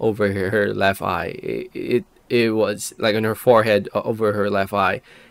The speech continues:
It was a ba-, very, very bad cut, uh, caused from a headbutt early on in the fight. I think it was round number two or, or one. It was very early on into the fight, and, um, it, she was all bloodied up, but the, the corner did a very good job,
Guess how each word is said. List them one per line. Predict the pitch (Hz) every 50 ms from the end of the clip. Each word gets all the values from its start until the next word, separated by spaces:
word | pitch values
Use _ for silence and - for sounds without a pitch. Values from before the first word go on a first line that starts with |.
| _ -
It | -
was | 120 107
a | 127
ba-, | 123 - - 123 113 - - - 120 - _ _ _ _ -
very, | 135 - - 131 131 127 123
very | 104 123 120 120 113 110
bad | 101 110 107 104 104 101 -
cut, | - 120 104 101 101 - _ _ _ - - _ _ _ -
uh, | - 107 107 101 101 101 101 101 -
caused | - - 123 113 107 - -
from | - 113 104
a | 98
headbutt | - - - 120 120 117 110 113 110 107 104 - - _ - - _ _ _ -
early | 131 120 120 120 117 117
on | 113 113 113
in | 107
the | 104 101
fight. | - - 117 113 110
I | 110
think | 120 123 117
it |
was | 104 95 - -
round | 110 110 110
number | 107 101 98 101
two | 95 - - - 123 123 123 120 117
or, | 113 110 107 104
or | - 104 104 104
one. | 101 107 113 117 113 113
It | 113 113
was | 123 120 -
very | 120 127 147 143 127
early | 113 120 120 113 120
on | 113 110 110
into | 104 - 107
the | 113
fight, | - - 110 110 110 107 104 - - - - - - - _ _ -
and, | - 113 117 110 104 104 104 104 110
um, | 110 110 104 101 101 101 101 101 101 - _ _ _ _ _ _ _ _ _
it, | - 123 107 - -
she | - -
was | 104 101 - 139
all | 131 131 127
bloodied | 120 117 123 120 120 120 113
up, | 120 117 117 110 110
but | 113 110 107 101
the, | 113 -
the | - 120 120 113
corner | - - 151 165 180 180 147
did | 131 131 117
a | 113
very | 107 123 120 123
good | 117 123 120 120
job, | - 117 110 110 113 110 117